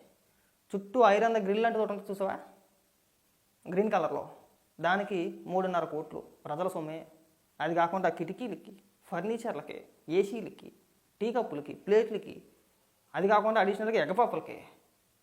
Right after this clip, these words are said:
ఆ, అవి కూడా మనమేదే. మీరు చేసిన అప్పు ఎంత? దాదాపు పద్నాలుగు లక్షల కోట్ల రూపాయలు. మీరు ప్రజలకు పంచింది ఎంత? సంక్షేమ పథకాల పేరుతో రెండు లక్షల డెబ్బై వేల కోట్ల రూపాయలు.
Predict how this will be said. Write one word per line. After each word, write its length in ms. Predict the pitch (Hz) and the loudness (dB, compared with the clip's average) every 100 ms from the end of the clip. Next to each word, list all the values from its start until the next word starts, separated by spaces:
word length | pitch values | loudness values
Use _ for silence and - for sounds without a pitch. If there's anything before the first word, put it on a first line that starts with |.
| 180 | 0
ఆ, 40 | |
అవి 220 | 185 175 240 | 2 4 4
కూడా 140 | 269 | 2
మనమేదే. 540 | 214 214 190 104 - - - _ _ _ _ | 0 0 -2 -4 -8 -14 -20 _ _ _ _
మీరు 160 | 180 190 | -2 2
చేసిన 220 | 202 233 | 2 2
అప్పు 140 | 220 226 | 2 2
ఎంత? 360 | 233 330 - - - _ _ _ _ _ _ - | 2 0 -4 -16 -20 _ _ _ _ _ _ 2
దాదాపు 300 | 175 180 226 | 4 4 4
పద్నాలుగు 380 | 214 165 175 156 | 2 2 2 0
లక్షల 180 | 156 208 | -2 -6
కోట్ల 260 | 165 160 | -6 -6
రూపాయలు. 400 | 143 - - - _ _ _ _ _ - | -10 -14 -20 -20 _ _ _ _ _ -4
మీరు 120 | 190 | 0
ప్రజలకు 300 | 190 196 220 | 2 2 2
పంచింది 320 | 214 202 214 202 | 0 -2 -2 -2
ఎంత? 400 | 202 202 190 196 | 2 2 0 -2
సంక్షేమ 340 | 180 175 196 | -6 -2 0
పథకాల 360 | 185 175 180 180 | 0 0 0 -2
పేరుతో 540 | 180 170 170 165 156 - - _ _ - | -2 -4 -4 -6 -6 -12 -20 _ _ -2
రెండు 200 | 190 190 | 0 2
లక్షల 320 | 160 151 196 | 0 0 -2
డెబ్బై 200 | 190 160 | 0 0
వేల 180 | 147 - | -4 -4
కోట్ల 220 | 190 165 | -8 -8
రూపాయలు. 360 | 147 - - | -10 -12 -14